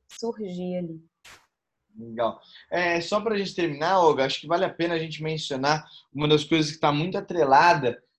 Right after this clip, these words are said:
Speaker 2: às práticas de mindfulness e o esporte, que é o famoso estado de flow. Você já ouviu falar?
Speaker 1: Não, me conta o que que é. <laughs>
Speaker 2: O estado de flow é assim, é quando a gente, é,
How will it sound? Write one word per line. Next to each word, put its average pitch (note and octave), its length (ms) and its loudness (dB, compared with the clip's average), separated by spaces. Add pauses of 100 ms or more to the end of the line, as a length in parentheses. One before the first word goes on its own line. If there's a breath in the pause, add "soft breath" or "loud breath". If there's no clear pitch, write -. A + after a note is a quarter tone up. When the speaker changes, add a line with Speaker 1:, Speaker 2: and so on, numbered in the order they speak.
(120)
Speaker 2:
às B2+ 160 -6
práticas C#3+ 580 0
de C3 140 -6
mindfulness D3 680 -2
e C#3 80 -4
o D3 40 0
esporte, - 720 0 (460)
que C#3+ 100 -4
é C3+ 80 6
o C#3+ 140 6
famoso D3+ 680 2
estado D#3+ 560 4
de E3 100 -6
flow. D#3 460 4
Você - 200 -6
já C#3+ 140 8
ouviu C3+ 160 6
falar? C#3 480 4 (600)
Speaker 1:
Não, C#4+ 420 4
me C4 240 0
conta C4 420 6
o G3+ 80 -2
que G3 160 2
que - 160 2
é. E3+ 240 0
<laughs> F#2+ 340 2 (420)
Speaker 2:
O D3+ 140 4
estado F#3 400 4
de D3+ 140 -4
flow E3+ 360 4
é E3 140 6
assim, C#3+ 380 0
é A2+ 80 -2
quando C#3+ 200 -4
a D3+ 60 2
gente, D3+ 840 0 (240)
é, A#2 720 2